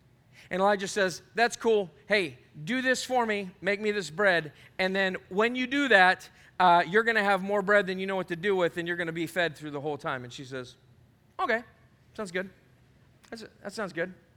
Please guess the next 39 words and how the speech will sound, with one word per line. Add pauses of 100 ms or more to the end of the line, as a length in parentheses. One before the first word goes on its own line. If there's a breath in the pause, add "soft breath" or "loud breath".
(720 soft breath)
Now,
what's
different
about
this
is
that (260 loud breath)
Jesus
is
coming
to
them,
and
he,
and
he
says, (340 loud breath)
uh, (180)
he
says,
"You're
in
a
desperate
place.
You're
in
a
desperate
situation. (260 loud breath)
You're
poor,
you're
blind,
you're
a
captive,
you're
oppressed."